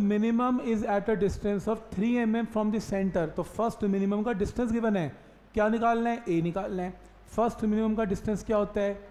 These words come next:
lambda d by a, n lambda d by a में n की जगह वन, तो x की वैल्यू lambda d by a क्रॉस मल्टीप्लाई करके क्या निकालना है? ए, d पता है, lambda पता है, एक्स वन पता है, आंसर सही है।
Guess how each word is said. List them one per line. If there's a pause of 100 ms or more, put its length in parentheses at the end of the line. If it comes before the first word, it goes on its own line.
(320)
lambda
d
by (100)
a, (420)
n
lambda
d
by
a
में
n
की
जगह
वन, (460)
तो
x
की
वैल्यू
lambda
d
by
a (320)
क्रॉस
मल्टीप्लाई
करके
क्या
निकालना
है?
ए, (380)
d
पता
है,
lambda
पता
है,
एक्स
वन
पता
है,
आंसर (1900)
सही
है।